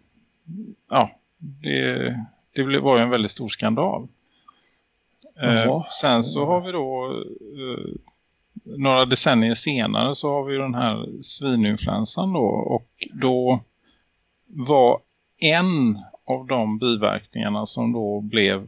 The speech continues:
Speaker 1: accepterad som en vaccinbiverkning, fast det fanns ju många fler som var misstänkta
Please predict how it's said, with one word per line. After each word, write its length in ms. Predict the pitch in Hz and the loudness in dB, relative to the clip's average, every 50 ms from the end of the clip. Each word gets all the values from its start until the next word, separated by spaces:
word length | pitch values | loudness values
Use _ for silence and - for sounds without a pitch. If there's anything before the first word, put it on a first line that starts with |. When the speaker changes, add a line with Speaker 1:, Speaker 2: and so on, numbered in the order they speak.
| - - | -12 -10
Speaker 1:
accepterad 1300 | _ - 117 - - - - - 113 - _ - - - 147 120 113 104 101 98 110 135 160 190 190 175 | _ -4 -4 -4 -4 -6 -6 -6 -6 -8 _ -12 -6 -4 -4 -4 -2 0 2 2 4 4 4 4 2 2
som 240 | - - 147 135 120 | 0 -2 0 0 0
en 80 | 113 | 0
vaccinbiverkning, 1080 | 113 117 - - - 143 120 107 104 101 110 110 107 107 104 95 101 - - 117 120 | 0 -2 -2 -2 -2 0 0 0 -2 -4 -4 -4 -2 -2 -2 -4 -4 -6 -8 -6 -2
fast 240 | - - 110 - - | -2 -2 -4 -6 -10
det 120 | - 113 - | -14 -10 -6
fanns 260 | 120 117 110 - - | -6 -6 -6 -6 -6
ju 40 | 120 | -6
många 320 | 117 113 107 104 107 110 | -4 -4 -4 -4 -6 -6
fler 280 | - - 160 127 113 107 | -6 -4 -4 -4 -4 -6
som 200 | - - 117 117 | -6 -8 -8 -6
var 100 | 113 113 | -4 -4
misstänkta 880 | 123 127 - - - - - 117 110 160 226 - _ 151 147 147 143 | -4 -4 -4 -6 -6 -6 -4 -2 -2 -2 -2 -2 _ 0 0 0 0